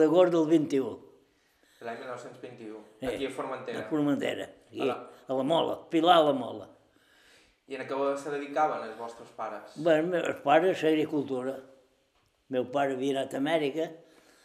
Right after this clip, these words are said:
Speaker 1: eh, el meu pare havia anat a Amèrica i havia fet dos viatges a Amèrica. A navegar per allà i fer-se la vida. Sí.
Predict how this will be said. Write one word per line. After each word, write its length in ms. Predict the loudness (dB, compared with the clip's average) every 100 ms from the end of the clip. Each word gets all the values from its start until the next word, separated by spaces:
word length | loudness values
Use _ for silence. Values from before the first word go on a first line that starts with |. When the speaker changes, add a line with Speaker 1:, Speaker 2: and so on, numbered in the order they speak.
| _ _ _ _
Speaker 1:
eh, 560 | -8 -6 -6 -6 -10 -12 -14 -14 -12 -10 -10 -12
el 60 | -12
meu 160 | -12 -8
pare 180 | -8 -6
havia 220 | -6 -8
anat 160 | -8
a 40 | -6
Amèrica 320 | -2 -2 -2
i 60 | 0
havia 160 | 0 -2
fet 100 | -2
dos 180 | 0 0
viatges 400 | 0 0 0 -2
a 60 | -4
Amèrica. 420 | -4 -6 -8 -14 -16 _ -20 -16 -12 -8 -8 -6 -4
A 60 | -2
navegar 400 | 0 0 0 0
per 120 | 0
allà 300 | 0 2 2 2
i 260 | 0 -2 -4
fer-se 320 | -6 -4 -2
la 80 | 0
vida. 300 | 0 0 0 -4 -18 -20 -20 _ _ _ _ _
Sí. 100 | -10